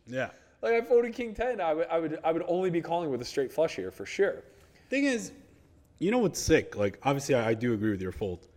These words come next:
Speaker 1: but it's not out of the realm of possibility that he did have queens. Like, it's, like, it's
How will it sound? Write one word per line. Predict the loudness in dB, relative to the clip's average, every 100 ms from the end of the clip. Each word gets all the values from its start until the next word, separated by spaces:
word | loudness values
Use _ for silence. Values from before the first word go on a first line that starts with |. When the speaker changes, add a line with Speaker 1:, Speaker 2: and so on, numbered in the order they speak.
| -20 -4
Speaker 1:
but | 2 4 2 -8 -20 -20 _ 4
it's | 6
not | 6 6
out | 4
of | 4
the | 4
realm | 6 4
of | 2
possibility | 2 2 2 -2 -2 0
that | -2
he | -2
did | 0
have | -2 -2
queens. | -8 -10 -12 -20 -20 -20 -20 -20 -20 _ _ _ _ _ _ _ _ _
Like, | 2 4
it's, | 4 2 0
like, | 0 2
it's | -2 -2 -12